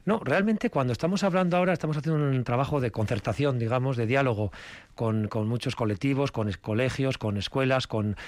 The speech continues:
asociaciones de vecinos, con colectivos de personas mayores. Vamos, estamos yendo a los centros de mayores, a los Bizan, estamos explicando el proyecto del bei calle a calle, barrio a barrio, y la verdad es que, mm,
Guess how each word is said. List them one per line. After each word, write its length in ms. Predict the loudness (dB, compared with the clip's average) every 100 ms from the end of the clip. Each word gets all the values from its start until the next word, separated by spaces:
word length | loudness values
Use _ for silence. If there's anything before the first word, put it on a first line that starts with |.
| -8
asociaciones 500 | -4 -2 0 0 0
de 80 | 0
vecinos, 340 | 0 0 0
con 140 | -2 -2
colectivos 340 | -2 0 0
de 80 | 0
personas 380 | -2 -2 0 0
mayores. 480 | 2 2 2 -2 -4 -14 -16 -4
Vamos, 300 | 0 0 -2
estamos 300 | -2 0 2
yendo 180 | 2 2
a 20 |
los 140 | 0
centros 220 | 0 0
de 60 | 0
mayores, 380 | 0 0 0 0
a 40 |
los 160 | -2 0
Bizan, 340 | -2 0 -2 -4 -6
estamos 260 | 0 0
explicando 480 | 0 -2 0 2 2
el 60 | 0
proyecto 560 | 0 0 0 0 -2 -2 -14 -18 -10
del 180 | -2 0
bei 180 | 2 0
calle 320 | 0 0 2
a 40 | 0
calle, 300 | 2 2 0
barrio 380 | 0 0 2 2
a 20 |
barrio, 380 | 2 0 -2 -4 -12 -20 -20 -10
y 100 | -2
la 100 | 2
verdad 280 | 2 0 0
es 140 | -2 0
que, 300 | -2 -2 -6
mm, 240 | -16 -12